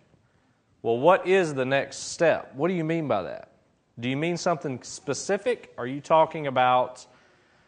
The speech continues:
a specific action you want us as a church to take or individually? Is, is there something I'm supposed to be doing that I'm not doing?" Uh, yes. <laughs>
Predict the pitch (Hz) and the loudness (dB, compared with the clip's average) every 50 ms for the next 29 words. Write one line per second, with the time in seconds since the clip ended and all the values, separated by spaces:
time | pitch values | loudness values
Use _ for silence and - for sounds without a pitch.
0 | _ _ _ _ _ _ _ _ _ - 120 123 120 - - - - 147 135 - | _ _ _ _ _ _ _ _ _ 0 0 0 0 -2 -6 -4 -2 -2 -2 0
1 | - 180 165 - 156 139 - - 156 170 190 180 - - - 185 180 170 160 156 | 0 0 2 2 0 0 2 2 4 4 4 2 0 -2 -2 0 0 0 -2 -2
2 | 160 156 151 147 147 - 143 127 120 120 113 - 170 170 175 160 - - - 156 | 0 0 0 0 0 -2 -2 -2 -2 -6 -4 0 0 0 0 0 -4 -10 -12 -10
3 | 139 - 165 165 170 170 160 160 - - 139 131 120 123 120 147 151 147 143 139 | -2 2 2 2 2 2 -2 -4 -8 -6 -2 0 0 0 0 0 -2 -2 -2 0
4 | 156 156 143 156 160 165 165 160 156 156 135 - - - _ _ _ - 123 127 | -2 -2 0 0 0 2 2 0 0 -4 -6 -10 -16 -20 _ _ _ -10 -10 -10
5 | 120 117 123 127 120 131 127 - 175 165 - - 143 143 143 139 - - 170 165 | -10 -10 -10 -6 -6 -6 -2 0 0 0 0 0 0 0 -2 -2 -4 -2 -2 -2
6 | 156 - - 135 127 120 143 156 165 165 156 143 123 120 120 123 135 147 165 185 | -2 -2 -4 -6 -4 -2 0 0 2 2 0 0 0 0 -2 0 2 2 2 2
7 | 170 170 190 196 202 202 208 220 220 208 - - - _ _ _ - _ _ _ | 0 -2 -4 -4 -4 -4 -6 -8 -10 -14 -16 -20 -20 _ _ _ -20 _ _ _
8 | - 156 143 139 - 143 165 190 170 120 90 - - - - - - - _ _ | 4 6 6 6 4 4 4 6 6 6 4 0 -6 -12 -16 -16 -20 -20 _ _